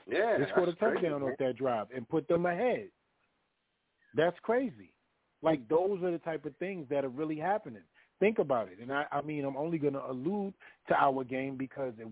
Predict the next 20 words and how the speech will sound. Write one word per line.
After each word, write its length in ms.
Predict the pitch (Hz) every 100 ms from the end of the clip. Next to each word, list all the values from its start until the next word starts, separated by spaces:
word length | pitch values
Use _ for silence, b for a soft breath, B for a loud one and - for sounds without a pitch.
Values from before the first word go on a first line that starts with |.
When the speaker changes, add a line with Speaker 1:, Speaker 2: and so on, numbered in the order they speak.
| 104
Speaker 2:
was 200 | 139 147
not 220 | 160 170
a 40 | 175
pass. 520 | - 151 139 127 143 - _ b b b -
It 120 | 165
was 200 | 151 151 131
a 120 | 135 - -
Q 280 | 190 190 147
B 380 | 147 156 127 131 b b _
perfectly 540 | - 170 170 156 160 156 -
executed 760 | 175 - 139 - 156 143 139 -
R 200 | 143 147 -
P 180 | 185 - -
O 320 | 165 131 147 _ _ _ _ _ _ _ _ -
and 400 | 165 156 151 151 - _
a 100 | 147 147 -
sixty-yard 960 | - 196 - - 170 147 165 175 160 156 _ _ _ -
touchdown 720 | 220 240 - 113 131 123 127 170 _ _ -
that 140 | 143
they 160 | 147